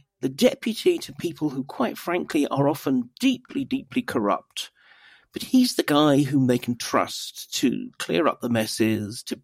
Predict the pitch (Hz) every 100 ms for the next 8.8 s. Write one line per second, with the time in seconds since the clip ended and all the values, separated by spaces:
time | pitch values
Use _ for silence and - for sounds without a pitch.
0 | - - 113 120 107 - - 180 202 -
1 | - - - - - - _ 139 143 143
2 | 131 147 127 123 - 143 131 123 117 113
3 | 110 110 - 123 117 113 113 110 - 110
4 | - 113 104 107 107 101 95 - 127 190
5 | 254 127 127 135 - 113 131 - 131 -
6 | 117 110 110 - 151 143 123 117 107 113
7 | 117 113 113 107 - - - - 113 110
8 | - 113 104 104 - - 50 -